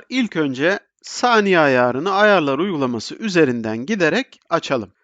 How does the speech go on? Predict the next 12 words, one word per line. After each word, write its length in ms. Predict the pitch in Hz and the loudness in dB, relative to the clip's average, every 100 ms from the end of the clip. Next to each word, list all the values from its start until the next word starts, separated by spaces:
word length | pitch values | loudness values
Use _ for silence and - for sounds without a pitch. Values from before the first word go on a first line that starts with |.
| _ _ _ _ 196 | _ _ _ _ -2
Windows 460 | 254 220 175 - | 2 4 2 0
ikonu, 480 | 147 131 127 175 247 _ _ - | -6 -4 -2 -2 -6 _ _ -2
ardından 640 | 233 190 135 123 156 202 - | 0 0 -4 -6 -6 -8 -4
ayarlara 580 | 190 190 143 117 127 196 | 2 2 2 -2 -4 -4
tıklıyoruz. 800 | - 170 151 135 110 95 - _ - | -4 -10 -6 -6 -8 -16 -20 _ -10
Açılan 400 | 165 - 247 285 | -8 -4 0 0
ekranda 680 | 233 - 131 117 127 175 262 _ | 0 -2 -4 -4 -4 -6 -10 _
solda 540 | - - 226 220 254 | -8 0 0 2 0
bulunan 400 | 170 127 135 202 _ _ | 0 -2 -2 -4 _ _
kişiselleştirme 920 | 170 - - 190 190 185 - 208 233 | -10 -6 2 2 2 0 -2 0 0
kısmına 460 | 220 156 - 127 180 | -2 -6 -6 -2 -2
tıklayalım. 680 | - - 131 120 120 147 | -2 -4 0 0 0 -4